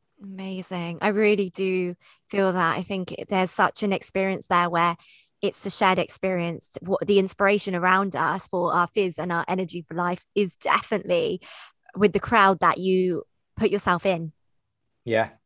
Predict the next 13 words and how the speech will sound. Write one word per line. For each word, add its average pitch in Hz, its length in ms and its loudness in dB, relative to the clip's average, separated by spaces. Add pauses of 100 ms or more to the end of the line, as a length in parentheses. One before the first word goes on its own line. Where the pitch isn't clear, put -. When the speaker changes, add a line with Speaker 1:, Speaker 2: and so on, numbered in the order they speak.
(380)
Speaker 1:
So 175 140 -4
next 208 340 0
one 214 200 2
is 202 420 -2 (440)
one 269 320 6
thing 233 260 4
that 190 180 2
brings 220 260 2
you 214 80 -2
back - 240 2
home 202 280 2
to - 160 -6
you. 185 320 0